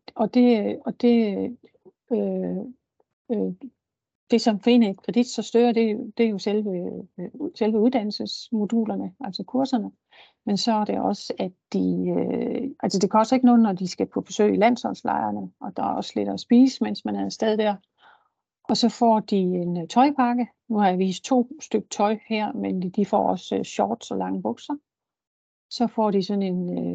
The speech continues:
øh, Forenet Kredit notesbog. De får et clipboard. Det har jeg taget et billede af der. Så får de en kuglepen, og så får de også et, øh, stopur. Og det,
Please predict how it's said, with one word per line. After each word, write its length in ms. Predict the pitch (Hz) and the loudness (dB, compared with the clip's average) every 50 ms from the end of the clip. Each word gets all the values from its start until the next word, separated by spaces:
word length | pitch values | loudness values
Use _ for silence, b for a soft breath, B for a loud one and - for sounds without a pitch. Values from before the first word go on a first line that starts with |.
| 175 180 | -4 -6
øh, 80 | 185 185 | -6 -6
Forenet 400 | - - 202 196 190 185 196 - | -4 -2 -2 -2 -2 -2 -4 -6
Kredit 380 | - - - - 240 285 277 - _ _ _ | -8 -6 0 2 2 2 2 -2 _ _ _
notesbog. 760 | 226 214 214 233 226 - 208 - _ - 233 226 220 196 180 - _ - | -4 -2 0 0 -2 -2 -6 -12 _ 0 0 0 0 0 -4 -6 _ -6
De 80 | 226 | -4
får 280 | 208 - 214 202 202 - | -2 -2 -2 -2 -2 -4
et 120 | - 202 - _ - | -6 -10 -12 _ -20
clipboard. 920 | - - 247 262 254 - _ _ _ _ _ _ _ - 220 226 233 240 - _ _ _ - | -4 -2 -2 -2 -2 -6 _ _ _ _ _ _ _ 0 2 2 2 2 0 _ _ _ 0
Det 100 | 247 247 | 0 2
har 100 | 226 220 | 2 2
jeg 100 | 202 190 | 0 -2
taget 180 | - - 196 190 | 0 0 -2 0
et 60 | 190 | 0
billede 280 | - 202 196 202 190 185 | 0 0 0 0 0 -2
af 140 | 180 180 | -4 -4
der. 160 | 185 190 190 - _ _ _ _ _ _ _ _ _ _ _ _ _ _ - | -4 -6 -6 -6 _ _ _ _ _ _ _ _ _ _ _ _ _ _ -8
Så 80 | - | 2
får 100 | - 285 | 4 4
de 60 | 247 180 | 4 4
en 80 | 180 | 2
kuglepen, 360 | - - 226 277 370 370 392 392 _ _ _ _ _ _ _ | 2 4 4 4 4 2 -2 -10 _ _ _ _ _ _ _
og 100 | 339 247 | -8 -4
så 120 | - 269 | -2 -2
får 240 | 247 - 247 233 226 | 0 2 2 2 2
de 200 | 214 214 208 202 | 2 0 -2 -2
også 220 | - 208 202 - - - | -4 -6 -8 -10 -8 -6
et, 180 | - 185 185 _ _ _ - | -6 -6 -6 _ _ _ -2
øh, 180 | 214 202 202 196 | -2 -2 -2 -6
stopur. 560 | - - - 196 - - - - - 240 - _ _ _ _ _ _ _ _ _ _ _ _ | -6 -4 -4 -4 -4 -4 -6 -6 -8 -8 -10 _ _ _ _ _ _ _ _ _ _ _ _
Og 100 | - 214 | 0 4
det, 220 | - 262 254 254 | 4 4 4 2